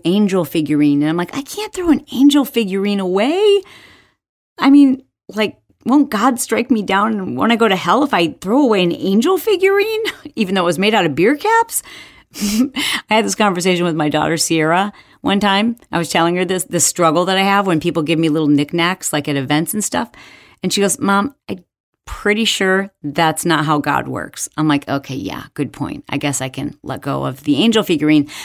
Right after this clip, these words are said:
But I still had a lot of guilt associated with anything that had even the slightest bit of sentimental value until I read her book. And as she says, the gift that was given to you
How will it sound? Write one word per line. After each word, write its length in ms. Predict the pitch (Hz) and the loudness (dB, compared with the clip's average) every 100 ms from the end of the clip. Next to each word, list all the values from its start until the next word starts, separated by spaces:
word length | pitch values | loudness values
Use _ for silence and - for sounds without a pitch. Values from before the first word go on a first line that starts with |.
| - | 0
But 100 | 233 | 2
I 40 | |
still 280 | 247 - 403 | 2 2 2
had 120 | 381 | 4
a 40 | 302 | 4
lot 160 | 247 | 4
of 140 | 165 131 | 2 0
guilt 360 | 185 285 - | 2 2 0
associated 640 | 151 - 156 - 156 151 | -4 -2 -2 0 2 4
with 200 | 151 151 - - - - | 2 0 -4 -20 -20 -2
anything 320 | 185 220 226 208 | 2 4 2 2
that 80 | |
had 260 | 180 170 151 - | 2 0 -2 -6
even 420 | 180 170 170 156 - | -2 2 2 2 -4
the 160 | 147 156 | -4 -2
slightest 640 | - 160 156 156 165 - - _ - | -2 0 2 2 0 -6 -14 _ -10
bit 320 | 135 147 147 - | 0 0 0 -4
of 100 | 151 | -6
sentimental 460 | - 147 139 139 143 | 0 2 2 2 2
value 440 | 220 190 147 95 - _ _ - | 2 2 0 -4 -14 _ _ -4
until 300 | 185 175 156 | -2 0 0
I 80 | |
read 160 | 156 147 | 0 -2
her 80 | 165 | -2
book. 320 | 302 - - _ _ _ _ _ _ _ - | -2 -4 -8 _ _ _ _ _ _ _ -4
And 160 | 185 | 0
as 120 | 180 175 | 2 0
she 220 | - 233 | -2 0
says, 600 | - 277 294 143 139 - _ _ _ _ _ _ | 0 2 0 0 -4 -6 _ _ _ _ _ _
the 120 | 160 175 | -4 -2
gift 640 | 151 302 185 - - - _ _ _ _ _ | 2 2 2 -2 -10 -16 _ _ _ _ _
that 160 | 175 165 | -2 0
was 140 | 170 | 0
given 320 | 151 233 254 | 2 4 4
to 120 | 233 175 | 4 2
you 500 | 147 139 131 127 | 2 2 0 -6